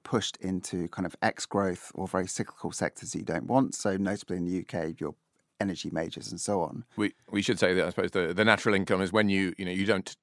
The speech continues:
Speaker 2: or try not to touch capital at all, and you just survive purely
Speaker 1: Yeah.
Speaker 2: off the, you know, dividends, which might be a natural thing to think about when you think of an income investor, but it's not always that easy.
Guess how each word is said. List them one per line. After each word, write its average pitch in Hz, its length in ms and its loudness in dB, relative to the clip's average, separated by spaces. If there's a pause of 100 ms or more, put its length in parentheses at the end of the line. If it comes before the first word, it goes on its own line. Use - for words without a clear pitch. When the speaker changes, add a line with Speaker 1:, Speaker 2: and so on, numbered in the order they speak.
Speaker 2:
or 95 100 -6
try 135 240 2
not 85 180 0
to 95 100 -4
touch - 280 0
capital 85 440 -2
at 90 120 -4
all, 85 200 0
and 80 80 -6
you 87 160 -4
just 82 320 -8 (140)
survive 82 320 -4
purely 92 320 0
Speaker 1:
Yeah. 85 60 -2
Speaker 2:
off - 240 -2
the, 78 360 -6
you 82 140 -10
know, - 140 -14 (120)
dividends, 78 440 -10
which - 120 -12
might 82 200 -2
be 80 200 -8 (440)
a 101 80 2
natural 101 360 4
thing 113 180 2
to 127 80 2
think 160 160 6
about 107 180 8
when 95 80 0
you 90 60 0
think 95 180 -2
of 90 60 -4
an 92 60 0
income 90 220 -4
investor, 85 400 -2
but 87 260 2 (300)
it's - 160 -10
not 104 100 -4
always 82 180 -6
that - 160 -4
easy. 80 260 -12